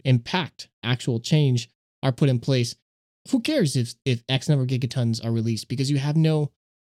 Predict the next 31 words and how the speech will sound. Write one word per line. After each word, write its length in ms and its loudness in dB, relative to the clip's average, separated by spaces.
uh, 440 -4
idea 400 4
of 80 -2
what 180 -4
that 140 -2
will 120 -2
actually 380 -2
do. 200 -4
Who 120 -2
cares, 540 -2
uh, 240 2
i-, 220 0
if, 340 -2
you 100 -4
know, 220 -2
point 240 2
zero 360 2
zero 260 2
one 400 0
more 220 0
P 240 -2
H 160 -2
is 100 -6
added, 220 -4
because 240 -4
you 60 0
don't 120 2
know 60 2
what 160 -2
that 160 -4
effect 320 -8